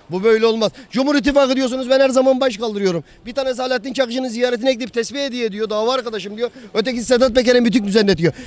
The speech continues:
Şimdi devlet ciddiyeti bu mudur kardeşim? Bana onu söyler misin? Yani biz sizin gibi düşünmediğimiz zaman, size karşı tavır aldığımız zaman, size karşı bir görüş belirttiğimiz zaman, tavır aldığımız zaman bizim adımız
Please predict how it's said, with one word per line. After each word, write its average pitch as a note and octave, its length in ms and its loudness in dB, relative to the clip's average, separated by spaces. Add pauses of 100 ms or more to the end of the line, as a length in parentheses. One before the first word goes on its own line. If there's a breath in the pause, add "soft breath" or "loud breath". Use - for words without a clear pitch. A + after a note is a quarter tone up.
Şimdi C4+ 260 -2
devlet B3+ 280 -2
ciddiyeti A#3+ 360 -6
bu C4 100 -6
mudur G#3 240 -6
kardeşim? G3 380 -4
Bana A3+ 140 -2
onu G#3+ 140 -2
söyler G3+ 300 -4
misin? A#2+ 220 -14 (420 loud breath)
Yani C#4 240 4
biz C4+ 100 -4
sizin C4+ 220 -6
gibi C#4 160 0
düşünmediğimiz B3+ 680 4
zaman, G3 240 4
size C4+ 200 -2
karşı C4 240 -4
tavır B3 240 2
aldığımız A#3+ 360 -4
zaman, G#3 260 -4 (220 loud breath)
size C#4 180 -4
karşı C4 300 -4
bir B3 40 -2
görüş B3+ 320 2
belirttiğimiz B3+ 460 0
zaman, A3+ 240 2
tavır C4+ 260 0
aldığımız A#3+ 320 2
zaman A#3 300 -6
bizim C4 200 -2
adımız B3+ 360 0